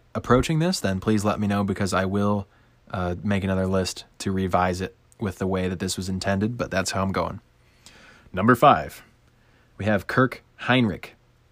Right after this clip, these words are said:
Mm, some of you guys might know him from his days on the Chicago Bulls. He grew up in Sioux City, and he went to Sioux City West High School, and he averaged, uh,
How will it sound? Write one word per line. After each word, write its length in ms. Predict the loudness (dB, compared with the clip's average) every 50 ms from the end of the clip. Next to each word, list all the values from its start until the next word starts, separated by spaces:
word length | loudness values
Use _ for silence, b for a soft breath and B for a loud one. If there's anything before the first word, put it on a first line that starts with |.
| _ b b b b b b b b b b _ _ _ _ _ _ -20 -20 -20 _ _ _ -6
Mm, 240 | -4 -2 0 0 2
some 160 | 2 4 4
of 60 | 4
you 60 | 4
guys 160 | 4 4 4 2
might 160 | 0 0 0
know 180 | 0 2 2
him 120 | 2 0 0
from 240 | 0 0 0 0 0
his 200 | 0 0 0 2
days 300 | 2 4 4 4 4 2
on 120 | 2 2
the 80 | 0 0
Chicago 400 | -2 -2 0 2 2 2 2 2
Bulls. 460 | 4 6 6 6 6 6 2 0 -4 b b b b b b b b b
He 460 | -2 2 2 4 4 4 2 0 -2 -6 _ -4
grew 240 | 0 4 6 6 6
up 120 | 6 6 4
in 120 | 0 0
Sioux 240 | 0 2 4 4 4
City, 440 | 2 2 0 2 2 2 0 -2 -4 _ _ _ _ -8
and 320 | -4 -2 0 0 0 0
he 320 | 0 2 2 4 4 2 2
went 220 | 0 -2 -4 -2
to 80 | -2 -2
Sioux 260 | -2 2 4 4 4
City 320 | 4 2 2 2 2 2 2
West 440 | 2 2 2 2 2 0 -4 -4 -2
High 160 | 0 0 0
School, 360 | 0 -2 -2 -2 -2 -4 -6 -10 _ b b b b b b b b b b b b b b b _ -8
and 260 | -6 -4 -2 -2 -2
he 220 | 0 0 0 2 2
averaged, 640 | 4 4 4 4 4 2 0 0 0 -4 -6 -4
uh, 1040 | -2 0 0 2 2 2 2 2 2 2 0 0 0 2 2 2 2 0 0 0 -2